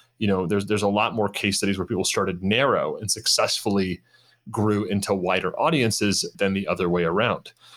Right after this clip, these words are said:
You know, Facebook is a perfect example of that, right? They started at, you know, Harvard as kind of this campus, not even a social network, really. It was just like, hey, you can, like, browse people's pro-, pro-, you know, profiles or whatever and kind of find people that you met on campus. And then,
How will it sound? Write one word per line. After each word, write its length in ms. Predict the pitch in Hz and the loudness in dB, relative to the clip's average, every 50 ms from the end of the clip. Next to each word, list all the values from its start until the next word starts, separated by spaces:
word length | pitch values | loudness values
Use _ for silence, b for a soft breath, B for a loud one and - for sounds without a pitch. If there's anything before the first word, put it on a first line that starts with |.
| B B B | B B B
You 120 | - 107 | -2 0
know, 80 | 95 92 | 0 0
Facebook 580 | 95 - - 131 135 135 - 92 92 92 - | 0 0 0 0 0 0 -2 -2 -2 -2 -2
is 120 | 98 95 92 | -6 -6 -6
a 40 | - | -4
perfect 280 | - 104 95 117 - | -2 -4 -4 -2 -4
example 420 | 95 90 95 104 117 127 - - 73 | -4 -2 0 0 0 0 0 -2 -2
of 100 | 73 - | -2 -4
that, 180 | - 62 64 76 | -6 -6 -4 -2
right? 180 | 78 78 76 | -2 -2 -2
They 120 | - 98 95 | -2 -2 -2
started 340 | - - 95 92 95 92 | 0 0 0 -2 0 -2
at, 420 | 85 78 90 92 - - - - - - - _ | 0 0 -2 -2 -2 -2 -4 -4 -6 -12 -20 _
you 100 | - 92 | -4 -2
know, 80 | 85 82 | -2 -2
Harvard 520 | - - - 147 156 113 - 95 117 - _ _ _ _ _ _ _ _ _ _ _ _ _ | -2 0 0 0 0 0 -2 -4 -4 -8 _ _ _ _ _ _ _ _ _ _ _ _ _
as 240 | 95 90 92 - - | 0 0 0 0 -2
kind 200 | - - 104 98 | -2 0 0 0
of 120 | 95 90 | -2 0
this 560 | 98 95 92 87 - - - - - - - - - | 0 0 0 2 0 0 0 0 -2 -4 -8 -10 -8
campus, 540 | - - 110 107 101 - 101 95 - - - | -4 0 0 0 0 0 0 0 0 -2 0
not 120 | 110 107 | 0 2
even 160 | 117 113 98 101 | 2 2 0 0
a 60 | 95 | 0
social 480 | - - 110 - - 113 98 90 87 85 92 | 2 0 0 0 0 0 0 0 -2 -2 -2
network, 340 | 95 127 - 135 95 78 - | -2 0 0 0 -2 -2 -2
really. 280 | 80 87 90 90 98 | -2 0 0 2 2
It 80 | 101 90 | 0 0
was 100 | 87 85 | 0 -2
just 240 | 85 - 92 - - | -2 -2 -2 0 0
like, 180 | 95 87 87 | 0 0 0
hey, 140 | - 135 143 | -2 0 0
you 140 | 120 92 87 | 0 0 0
can, 120 | - 95 | -2 0
like, 200 | 87 87 90 - | 0 0 0 0
browse 240 | - 87 87 87 85 | 0 0 0 0 0
people's 260 | - - 87 80 76 | -4 -6 -6 -6 -6
pro-, 200 | - - - - | -6 -4 -4 -6
pro-, 280 | - - - - - 123 - - | -6 -4 -8 -8 -8 -6 -4 -2
you 60 | 120 | 0
know, 100 | 175 170 | 0 0
profiles 560 | 170 - 190 175 - 160 143 143 139 131 127 | 2 2 0 2 2 2 4 4 4 4 4
or 60 | 127 | 4
whatever 260 | 120 117 113 113 120 | 2 2 2 2 2
and 80 | 110 104 | 0 2
kind 140 | - 107 98 | 0 -2 -2
of 100 | 87 - | -2 -4
find 800 | - - - - - - - - - - - 110 107 104 107 101 | -10 -16 -14 -14 -14 -16 -18 -10 -8 -2 0 0 0 0 -2 -2
people 220 | 110 107 101 101 | -4 -2 -2 -2
that 100 | 90 92 | -2 0
you 100 | 87 95 | 0 2
met 200 | 92 92 90 82 | 2 2 2 2
on 100 | 82 85 87 | 0 0 0
campus. 440 | 85 - 175 175 170 175 95 - - | -2 0 0 0 2 0 -2 -2 0
And 100 | 98 101 | 0 2
then, 240 | 101 98 98 95 | 2 2 0 -2